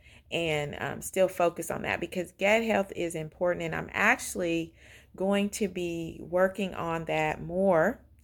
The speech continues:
And I'm actually going to be, um, connecting with an individual. I'll have more information on that later as I work out the, the details of it, but someone who actually focuses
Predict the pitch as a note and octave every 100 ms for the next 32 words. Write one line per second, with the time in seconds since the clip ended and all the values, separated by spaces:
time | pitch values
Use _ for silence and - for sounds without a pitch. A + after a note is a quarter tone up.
0 | - - - F3 E3 - F3+ G#3 A3+ G#3
1 | G3 F#3+ - F3+ F3 E3+ E3 - E3 C#3+
2 | G#2+ - - - - - - - _ _
3 | _ - - G#3 F#3+ F#3 A3 - G#3+ F3+
4 | F3 F3 G2 F3 E3 E3 E3 D#3+ D#3 E3+
5 | E3 D#3+ E3+ G#3+ A3+ G3+ G3 G3 G3 E3+
6 | E3 D#3 - F3 F3 F3+ F3 F3 - -
7 | - - F3+ D#3+ D#3 F3 G3 F#3 F3 F3
8 | D#3 D#3+ - - - - - D#3+ - -
9 | - - - G#3 A3 G#3 F#3 E3 D#3+ D3+
10 | D3+ D3 - - D#3+ D#3 - - - -
11 | F#3+ F#3+ F#3 F#3 F#3 F3+ - F3+ - F3+
12 | E3+ - E3+ E3 F3+ - E3+